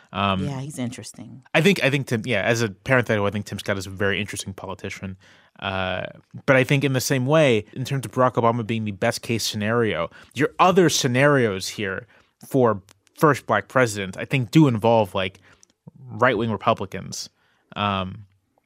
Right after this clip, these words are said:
Speaker 1: and best case scenario, if you're, if you're left of center here, if you're, if you're lefty listening to this, and likely your best case scenario for first black president, what's Barack Obama followed by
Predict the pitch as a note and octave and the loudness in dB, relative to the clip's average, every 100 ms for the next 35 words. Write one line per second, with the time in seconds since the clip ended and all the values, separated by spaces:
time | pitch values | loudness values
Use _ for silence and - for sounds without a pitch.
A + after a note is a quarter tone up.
0 | - D3 C3+ A2 D3 - C3+ - C3 A2+ | -2 2 2 4 2 4 2 2 4 4
1 | A2 G#2 G#2+ - G#2+ F2+ - A2 G2 G#2 | 4 2 0 0 2 0 -2 -2 2 0
2 | - G#2+ - F#2 F#2+ G2 G#2 - G#2+ - | 0 -8 -4 -4 -6 -10 -8 -4 -4 -4
3 | - - A#2+ A#2 D3+ - C#3+ C#3 - A2+ | -10 0 4 6 4 2 2 2 0 -2
4 | A2 G2 F#2+ - A2 G2+ - - _ _ | -2 -4 -4 -4 -6 -10 -12 -20 _ _
5 | - G#2+ B2 - A#2+ G2+ A#2+ - B2 - | -8 2 2 2 0 2 2 2 0 0
6 | A2 - G#2 - A#2 G#2 G2 G2 G#2+ G2 | -4 -4 -8 -4 -4 -2 -4 -4 -4 -4
7 | F#2+ F#2 - _ _ _ _ _ _ _ | -6 -10 -14 _ _ _ _ _ _ _
8 | - - C#3+ C3+ A#2+ - G#2+ G2+ G2 - | -6 0 2 4 4 4 2 2 0 0
9 | G#2+ G#2+ F#2+ G2+ G2 | 2 2 0 0 2